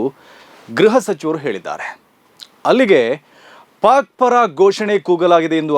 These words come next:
ಅರಚಾಡ್ತಾ ಇದ್ದವರ ವಾದಕ್ಕೆ ಬಲ ಸಿಕ್ಕಿದೆ. ಅವರೀಗ ಕಾಲರ್ ಬಿಡಿಸಿ ಕೈ ಕಾಲುಗಳನ್ನ ಮೇಲೆತ್ತಿ ಪಾಕ್ ಪರ ಘೋಷಣೆ ಕೂಗಿಲ್ಲ ಎಂದು ವಾದಿಸ್ತಾ ಇದ್ದವರ ಮೇಲೆ ಮಾತಿನ ದಾಳಿ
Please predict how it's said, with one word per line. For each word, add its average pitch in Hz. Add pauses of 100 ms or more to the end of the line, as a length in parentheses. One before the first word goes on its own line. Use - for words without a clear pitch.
ಅರಚಾಡ್ತಾ 147
ಇದ್ದವರ 131
ವಾದಕ್ಕೆ 123 (560)
ಬಲ 117 (140)
ಸಿಕ್ಕಿದೆ. - (460)
ಅವರೀಗ 185 (880)
ಕಾಲರ್ 220
ಬಿಡಿಸಿ 196 (300)
ಕೈ 180 (160)
ಕಾಲುಗಳನ್ನ 151 (160)
ಮೇಲೆತ್ತಿ 135 (240)
ಪಾಕ್ 139
ಪರ 135 (180)
ಘೋಷಣೆ 120 (200)
ಕೂಗಿಲ್ಲ 208 (160)
ಎಂದು 160 (120)
ವಾದಿಸ್ತಾ 135
ಇದ್ದವರ 117 (100)
ಮೇಲೆ 123 (520)
ಮಾತಿನ 139 (200)
ದಾಳಿ 107